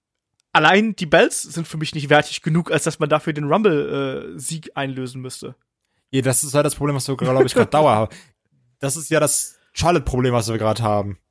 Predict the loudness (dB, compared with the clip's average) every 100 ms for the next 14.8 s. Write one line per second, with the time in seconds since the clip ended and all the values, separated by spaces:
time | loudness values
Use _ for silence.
0 | _ _ _ _ _ -6 -2 0 2 2
1 | 2 0 2 2 2 2 2 0 0 -4
2 | -4 _ _ -12 -4 -2 0 0 2 0
3 | 0 0 2 0 0 0 0 0 0 -2
4 | _ -4 0 2 2 2 2 -2 -10 _
5 | _ _ _ _ _ _ -12 -6 -2 0
6 | 4 4 4 2 -2 -4 -2 0 0 -2
7 | -4 -4 -8 -12 _ _ _ _ _ -8
8 | 0 2 2 0 -2 2 2 2 -4 0
9 | 2 2 2 0 0 -2 -2 -2 -2 -2
10 | -2 -2 0 -2 -4 -6 _ _ -2 0
11 | -2 0 0 0 0 -2 -2 -6 -6 -8
12 | -2 0 2 0 2 2 4 0 -6 -8
13 | -6 -6 -6 -2 -2 0 -2 2 2 2
14 | 2 2 2 2 0 -2 -4 -8